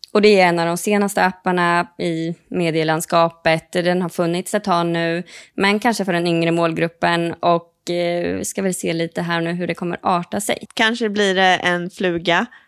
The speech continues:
Speaker 2: eh, som Clubhouse som kom och försvann ganska snabbt. Och, men den här har ju ändå nu under några månader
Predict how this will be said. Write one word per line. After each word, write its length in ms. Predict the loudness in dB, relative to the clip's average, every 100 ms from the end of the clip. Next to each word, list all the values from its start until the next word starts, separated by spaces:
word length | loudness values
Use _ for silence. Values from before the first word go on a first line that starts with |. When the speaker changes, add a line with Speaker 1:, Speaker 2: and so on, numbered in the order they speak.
| _ -2
Speaker 2:
eh, 180 | 0 0
som 260 | -2 -6
Clubhouse 540 | -2 -2 0 -2 -2 -4
som 420 | -6 -6 -8 -10 -12 -8
kom 380 | -2 -2 -2 -6 -10 -8
och 100 | -4
försvann 500 | 0 0 0 -2 -4
ganska 380 | -2 -2 -4 -8
snabbt. 420 | -6 -8 -8 0
Och, 200 | 0 0 -8 -18 -10
men 200 | 0 0
den 140 | 2 2
här 240 | 2 2
har 280 | 2 2 2
ju 60 |
ändå 260 | 0 -2 -2
nu 220 | -2 -2 -2
under 160 | -4
några 200 | -4 -4
månader 580 | -4 -4 -4 -2 -2 -2